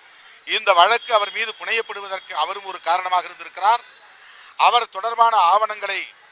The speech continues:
சேகரித்ததில் அவருடைய பங்கு இருந்திருக்கிறது.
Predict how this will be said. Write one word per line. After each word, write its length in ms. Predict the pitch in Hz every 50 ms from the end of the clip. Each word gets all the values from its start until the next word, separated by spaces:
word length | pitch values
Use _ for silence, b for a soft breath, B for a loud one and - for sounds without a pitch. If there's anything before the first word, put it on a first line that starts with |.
| _ _ - - - - - - - - -
சேகரித்ததில் 720 | - 214 247 247 233 247 240 226 - 214 208 202 208 208 208
அவருடைய 420 | - 170 180 196 196 190 190 185
பங்கு 380 | - - 175 185 196 196 196 190 180 151 - _ _ _ _ _ - - - - _ -
இருந்திருக்கிறது. 640 | 180 202 220 214 202 190 185 - 175 165 170 196